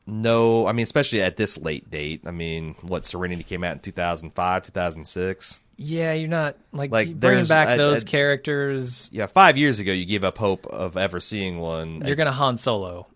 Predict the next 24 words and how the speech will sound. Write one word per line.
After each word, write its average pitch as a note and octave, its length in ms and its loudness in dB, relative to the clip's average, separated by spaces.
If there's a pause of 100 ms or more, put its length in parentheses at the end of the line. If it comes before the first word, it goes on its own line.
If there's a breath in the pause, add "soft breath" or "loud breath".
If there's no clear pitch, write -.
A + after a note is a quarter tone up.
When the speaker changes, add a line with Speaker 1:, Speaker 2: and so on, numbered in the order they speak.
Speaker 2:
Mal G#2 220 -2
Speaker 1:
Yeah. C#2 280 -4
Speaker 2:
is A2 120 -10
what A2 140 -6
you're G2 100 -10
gonna G2 120 -10
do. F#2 380 -8 (200 soft breath)
Speaker 1:
Yeah. E2 280 -2
Speaker 2:
And B2+ 100 2
I, B2+ 140 0 (140)
that C3+ 200 0
can - 140 -4
work, F3+ 300 2
but D3 180 0
I E3 100 2
feel E3 240 -2
like D3 180 2
let C#3+ 200 4
it B2+ 60 -2
go B2 180 2
a - 40 2
little A#2 180 0
bit A2 140 -2
longer. A#2+ 680 0